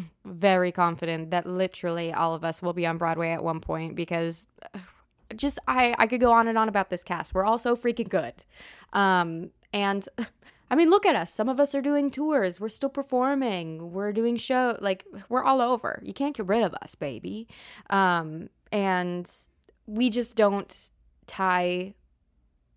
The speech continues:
or define our success to Six anymore. It was a job that we've done, and it was a hard job that we kicked butt at. Um, and any other show would be lucky to have us. Boom roasted.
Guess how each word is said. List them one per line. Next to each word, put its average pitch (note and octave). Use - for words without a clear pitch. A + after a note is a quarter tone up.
or G3
define F3
our E3+
success -
to D#3
Six -
anymore. -
It G3+
was F#3+
a F#3
job D3+
that -
we've F3+
done, A3+
and F3
it -
was F#3
a E3+
hard G#3
job A2+
that -
we E3
kicked -
butt F#3+
at. C2
Um, F3+
and F3+
any G3
other G#3
show G#3+
would G#3+
be A3
lucky G#3
to A3+
have G#3+
us. D#3+
Boom A3
roasted. F3+